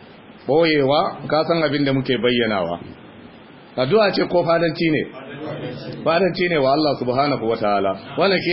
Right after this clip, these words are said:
yake gwada, in za ka roƙi Allah, ka hala da fadanci. Ba a son kai tsaye ka ce kaza, ka ce, "Ya Allah, ba ni abu kaza da kaza," kai ta jerawa. Ba a hana ka farkon taki ka ce, "Ya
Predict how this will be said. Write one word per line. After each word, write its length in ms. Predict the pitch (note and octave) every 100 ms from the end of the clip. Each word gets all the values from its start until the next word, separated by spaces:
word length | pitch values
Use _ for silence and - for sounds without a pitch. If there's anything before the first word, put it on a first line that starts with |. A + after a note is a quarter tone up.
| E3+
yake 160 | E3+
gwada, 160 | D3+ D#3 D3+
in 60 |
za 120 | D#3
ka 100 | D#3
roƙi 220 | C3+ A#2+ C#3
Allah, 240 | D#3 C3+
ka 100 | B2+
hala 180 | C3 C3+
da 80 | G#2+
fadanci. 420 | A2 A#2 A#2 C3 G#3 - - - - C3 - - - -
Ba 100 | D#3+
a 160 | F3+ D#3+
son 120 | E3 D#3
kai 140 | E3+
tsaye 420 | D3+ C#3+ D3 D#3 C3+ - - - - - -
ka 100 | B2+
ce 140 | B2+ D#3+
kaza, 220 | C3+ C3+ D3+ D3+
ka 80 |
ce, 120 | D3 D#3+
"Ya 280 | E3+ G#3
Allah, 260 | G#3+ G#3 F#3+ F3
ba 160 | D#3+
ni 80 | G3
abu 220 | F#3+ E3+
kaza 340 | D#3 D#3+ F3 F#3+
da 120 | F#3
kaza," 320 | F3+ D#3+ F3+
kai 160 | F3+ F3
ta 140 | F3+ F#3
jerawa. 540 | A3 A3 G#3 F#3+ G3 - - - - - - - A#3 - - - - - - -
Ba 100 | C#3+ D3+
a 60 | E3
hana 240 | A#3+ B3
ka 140 | G3+ F#3+
farkon 440 | A3 A#3+ B3 A#3+
taki 340 | A#3 A#3 G3+ F#3+
ka 140 | F#3
ce, 160 | F#3 G#3
"Ya 160 | G#3